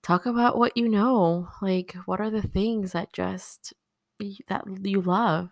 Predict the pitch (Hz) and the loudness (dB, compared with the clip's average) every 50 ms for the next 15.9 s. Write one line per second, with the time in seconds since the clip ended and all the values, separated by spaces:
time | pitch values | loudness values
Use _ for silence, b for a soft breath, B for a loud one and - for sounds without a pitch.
0 | _ _ 202 202 202 214 214 214 196 - 202 208 208 - 202 - - 196 180 185 | _ _ -4 -2 0 0 0 0 0 -2 -2 -2 -2 -2 -2 -4 -2 -2 -4 -4
1 | - - 190 190 190 208 202 190 - - - 190 185 - - - 202 220 _ - | -2 -4 -4 -4 -2 -2 0 -2 -2 -4 -4 -8 -8 -8 -8 -8 -8 -8 _ -6
2 | 233 240 240 247 _ - 185 196 208 190 - - _ _ _ 185 175 170 170 175 | -6 -6 -6 -6 _ -4 -2 0 0 0 -2 -4 _ _ _ -4 -2 -2 -2 -4
3 | - - - - 190 220 - - 226 226 220 - - 196 190 190 190 - - - | -6 -10 -6 -4 -4 -4 -4 -4 -4 -4 -4 -4 -4 -4 -4 -4 -6 -8 -8 -4
4 | - 170 185 185 180 165 160 160 - 165 160 160 160 165 170 - - - 185 180 | -2 -2 0 0 -2 -4 -4 -4 -6 -6 -4 -4 -4 -4 -6 -8 -8 -8 -4 -4
5 | 170 165 165 - - - - - 170 - - _ - 165 175 170 165 170 190 170 | -2 -4 -4 -6 -10 -10 -6 -4 -4 -4 -4 _ -10 -6 -4 -4 -4 -4 -4 -6
6 | 160 156 160 160 B B B B B B B B B B B B B B B B | -4 -4 -6 -6 B B B B B B B B B B B B B B B B
7 | _ _ - 220 220 214 202 185 175 - 185 190 - - - - 190 180 185 175 | _ _ -2 0 0 2 0 -2 -2 -2 -4 -4 -4 -10 -4 -4 -4 -2 0 0
8 | 170 170 - 170 165 160 160 160 - 156 160 160 156 156 160 - - 170 170 170 | 0 0 0 -2 -2 -2 -4 -6 -4 -2 -2 -2 -2 -2 -4 -2 -2 -2 -2 -2
9 | _ - 226 220 - - 220 220 220 214 - 180 175 170 170 _ 175 165 - - | _ -8 -8 -8 -6 -6 -6 -6 -6 -6 -6 -6 -6 -6 -6 _ -6 -6 -6 -8
10 | - - 175 170 165 - 170 165 - - - - 170 180 180 - _ 190 185 185 | -6 -4 -4 -4 -2 -2 -4 -4 -4 -8 -8 -8 -8 -10 -10 -12 _ -6 -6 -4
11 | 190 190 185 - 190 202 226 226 - 233 208 - 190 185 - - - - 185 180 | -4 -6 -4 -4 -4 -2 -2 -4 -6 -8 -6 -6 -8 -8 -8 -10 -4 -2 -2 -2
12 | _ - 175 170 165 - - - - 165 160 160 160 156 160 160 165 b b b | _ -4 -4 -4 -4 -6 -10 -10 -8 -6 -4 -2 -2 -4 -4 -6 -10 b b b
13 | b b b b b b b b b b b b b b _ _ _ _ _ _ | b b b b b b b b b b b b b b _ _ _ _ _ _
14 | _ _ _ - - 208 214 196 190 180 - - - - 196 185 185 185 180 185 | _ _ _ -4 2 2 4 4 2 -2 -2 -6 -4 0 2 4 4 4 2 2
15 | - - 170 165 165 160 165 160 156 156 156 156 151 151 151 160 165 | 0 0 0 2 2 2 2 2 2 2 0 0 0 -2 -2 -4 -6